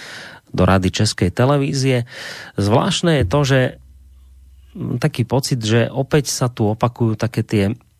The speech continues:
kritické slová, ktoré už zneli vtedy v tom, mm, februári, alebo teda marci, o ohrození plurality a slobody, nezávislosti Českej televízie. V tej dobe sme trošku riešili aj,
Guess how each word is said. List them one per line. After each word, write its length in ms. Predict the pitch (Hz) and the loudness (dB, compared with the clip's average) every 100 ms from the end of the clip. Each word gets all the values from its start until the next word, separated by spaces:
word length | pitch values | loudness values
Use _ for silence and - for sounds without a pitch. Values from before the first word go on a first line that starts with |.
| _ _ - | _ _ -4
kritické 800 | 131 120 117 113 117 147 - 117 | -2 0 0 0 0 -4 0 -2
slová, 480 | - 120 127 123 | 0 0 2 2
ktoré 400 | 110 - 117 113 | 0 0 2 2
už 240 | - 117 95 | 0 -2 0
zneli 320 | 107 120 110 | 0 0 -2
vtedy 240 | - 107 | -2 -2
v 80 | 107 | -2
tom, 200 | - 92 90 82 - _ 160 | -2 -2 -2 -6 -18 _ -12
mm, 480 | 123 110 _ _ | -12 -12 _ _
februári, 720 | - 107 117 127 117 107 104 82 | -2 2 4 4 4 2 0 -2
alebo 240 | 85 104 | -4 -4
teda 160 | 101 90 | -4 -2
marci, 640 | 87 95 117 - 117 104 - - - - - - - - _ _ - | 0 0 0 0 0 0 -6 -20 -20 -20 -20 -20 -20 -20 _ _ -2
o 160 | 92 | 2
ohrození 560 | 98 104 101 101 95 90 | 2 2 2 0 -2 -4
plurality 800 | - 110 110 104 101 98 101 92 | -2 0 2 0 -2 -4 -4 -4
a 80 | 80 | -4
slobody, 640 | 80 101 98 107 98 90 - _ _ _ _ - - | -4 -2 0 0 0 -2 -6 _ _ _ _ -16 -4
nezávislosti 960 | 95 101 101 95 95 - 104 98 - | 2 2 4 2 0 -4 -6 -8 -8
Českej 480 | - 104 - - 92 | -4 -4 -4 -2 -4
televízie. 880 | - 98 104 117 127 120 120 110 98 _ _ _ - - - _ | -2 0 4 4 2 2 2 0 -2 _ _ _ -18 -16 -18 _
V 60 | - | 0
tej 160 | 107 | 2
dobe 160 | 104 107 | 2 2
sme 160 | 101 101 | 0 -2
trošku 400 | - 107 - 101 | -2 -4 0 2
riešili 400 | 101 - 107 95 | 2 2 2 2
aj, 160 | 90 | 2